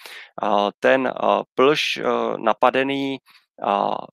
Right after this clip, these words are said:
motoricemi, eh, schistozomami, které konec konců, eh, jsou, eh,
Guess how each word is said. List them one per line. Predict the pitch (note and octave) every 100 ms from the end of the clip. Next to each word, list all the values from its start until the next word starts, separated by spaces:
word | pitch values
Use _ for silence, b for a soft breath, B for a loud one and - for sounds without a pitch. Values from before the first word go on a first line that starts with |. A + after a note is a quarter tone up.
| _
motoricemi, | G#2+ - B2 C3+ - C#3 C3+ C3 C3
eh, | - A#2 A2 G#2+ G#2 -
schistozomami, | - - - A#2+ C3 B2+ B2 B2+ B2+
které | - A#2
konec | A2+ A2+ A2
konců, | - G#2+ - A#2
eh, | - - - - A2+ G#2+ G#2+
jsou, | - A2 G#2+ G#2
eh, | -